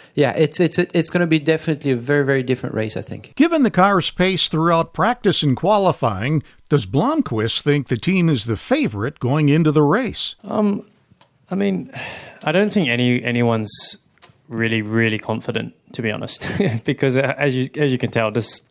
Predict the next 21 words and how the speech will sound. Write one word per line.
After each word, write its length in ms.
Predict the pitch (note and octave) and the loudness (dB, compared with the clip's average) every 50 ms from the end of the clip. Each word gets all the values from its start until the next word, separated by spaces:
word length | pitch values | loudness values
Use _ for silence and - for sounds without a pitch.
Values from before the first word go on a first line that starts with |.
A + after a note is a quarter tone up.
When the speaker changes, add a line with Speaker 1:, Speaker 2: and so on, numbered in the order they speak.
| _ _ | _ _
Speaker 3:
most 240 | - - C#3 B2+ - | -4 -2 0 0 0
of 40 | |
this 100 | C#3 A#2+ | -2 -4
conversation's 640 | - - C3+ B2+ B2 A2+ - B2+ B2+ B2 - C3 A#2+ A2 | -2 -2 -2 -2 -2 0 0 0 0 2 0 0 0 2
been 140 | A#2+ A#2 | 2 0
about 220 | A#2 A2+ A2+ A2 A2 | 2 2 2 0 0
reliability, 580 | A2 A2 A2 A2 G#2+ A2 A2 A2 A2+ A2 A2 | 0 0 0 0 0 0 -2 -2 0 0 0
and 120 | A2 G#2+ A2 | 0 0 0
it's, 280 | A2 - - - - - - - - - - - - - - - - - | -2 -4 -6 -10 -10 -10 -14 -16 -16 -18 -18 -20 -20 -20 -20 -20 -20 -20
it's 100 | - - | -14 -4
been 200 | - B2+ B2 A#2 | -2 -2 0 0
probably 180 | B2+ B2 B2 | 0 0 0
the 80 | B2 A#2 | -2 -2
first 340 | - - B2+ A#2+ A#2 - - | 0 0 0 0 0 0 0
year 120 | B2+ A#2+ | 0 2
in 120 | A2+ A2+ A2+ | 2 2 2
many 200 | A#2+ A#2+ A#2+ A2+ | 2 2 2 2
years 300 | A2+ A2+ A2 G#2+ G#2+ - | 2 2 0 0 0 -2
that 200 | A2 G#2+ A2 - | -4 -4 -2 -2
that's 260 | A#2 A2 - - - | -4 -4 -4 -8 -4
been, 640 | - B2 A2+ A2 G#2+ G#2+ - - - - - - B3+ | -2 -2 -2 -2 -2 -4 -6 -8 -10 -12 -14 -16 -18